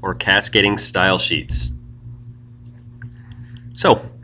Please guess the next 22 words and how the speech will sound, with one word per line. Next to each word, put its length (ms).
what 360
is 420
C 280
S 180
S, 260
or 140
a 60
Cascading 540
Style 280
Sheet? 280
First 300
of 60
all, 160
I'm 180
just 140
gonna 140
show 260
you 160
what 120
it 100
looks 260
like. 280